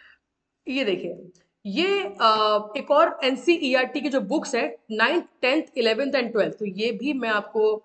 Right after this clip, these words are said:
Telegram group में share कर दूंगी। Now, this is the image from eleventh class book। Eleventh class book में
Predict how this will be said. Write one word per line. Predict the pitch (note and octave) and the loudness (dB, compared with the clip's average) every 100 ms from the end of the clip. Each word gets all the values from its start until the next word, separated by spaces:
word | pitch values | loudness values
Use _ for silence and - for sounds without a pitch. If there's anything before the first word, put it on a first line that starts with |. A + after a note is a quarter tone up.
| - | -2
Telegram | G#3 G#3 G#3+ G#3 | 0 0 0 -2
group | G3+ G3+ | -4 -2
में | G3+ | -4
share | - G3 | -2 -4
कर | G3 G#3 | -2 -6
दूंगी। | G3+ A#3 D4+ - - - - - | -4 -4 -6 -8 -20 -20 -12 -2
Now, | G#3+ | 0
this | G#3 - F4+ F4+ | 0 0 0 2
is | F4 | 2
the | F4 - | 2 0
image | A#3 A3+ B3+ | 0 2 0
from | - - G#3+ A3+ A3+ | -2 -4 -2 -2 -4
eleventh | G#3+ A#3 D#4+ C#4 | -2 -2 -2 -2
class | A3 F#3+ F#3 - | 0 0 0 -2
book। | - - - _ A#3 | -4 -4 -16 _ -2
Eleventh | B3+ E4+ E4 | 0 0 -2
class | D4+ C4+ | 0 -2
book | G#3 C4+ | -4 -8
में | A3+ G3 | -4 -4